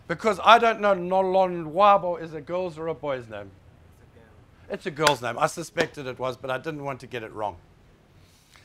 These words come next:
She wrote in the South African Journal of Bioethics and Law, and I praise them for put,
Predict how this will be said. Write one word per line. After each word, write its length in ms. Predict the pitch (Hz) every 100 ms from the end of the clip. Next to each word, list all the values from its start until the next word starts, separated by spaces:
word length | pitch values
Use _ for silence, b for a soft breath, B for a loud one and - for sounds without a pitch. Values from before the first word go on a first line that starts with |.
| b
She 240 | - - 302
wrote 400 | 294 302 269 - b b b
in 80 | -
the 60 | 196
South 240 | 220 233
African 260 | 247 247 220
Journal 300 | 220 233 226
of 120 | 151
Bioethics 520 | 202 220 226 208 -
and 100 | 185
Law, 180 | 214 185
and 160 | 175
I 120 | 190 196
praise 340 | 196 202 196
them 180 | 170 175
for 140 | 165
put, 240 | 147 160